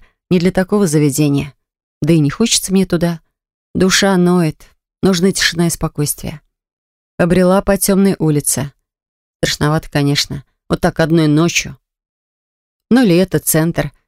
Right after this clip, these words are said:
а не какие-то окраинные закоулки. Редкие гуляющие прохожие вроде бы не такие уж опасные. Бесцельно иду,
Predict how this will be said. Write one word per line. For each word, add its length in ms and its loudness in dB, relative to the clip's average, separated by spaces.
а 80 -2
не 120 4
какие-то 420 0
окраинные 460 0
закоулки. 680 -2
Редкие 360 2
гуляющие 440 2
прохожие 520 0
вроде 260 0
бы 220 -2
не 80 2
такие 280 -2
уж 140 0
опасные. 600 -2
Бесцельно 680 2
иду, 420 0